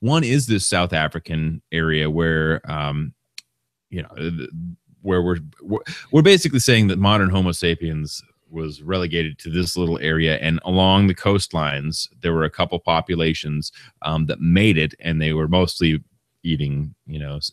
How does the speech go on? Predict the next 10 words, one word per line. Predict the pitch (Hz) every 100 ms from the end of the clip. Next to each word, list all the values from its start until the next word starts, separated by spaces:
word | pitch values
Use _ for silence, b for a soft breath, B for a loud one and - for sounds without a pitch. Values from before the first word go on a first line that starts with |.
| 80
sea | - 90
li-, | 80 -
uh, | 82 82 -
sea, | - 120 - -
sea | 135 120
life, | 87 82 -
uh, | 85 80
a | 80
lot | 87 85
of, | 82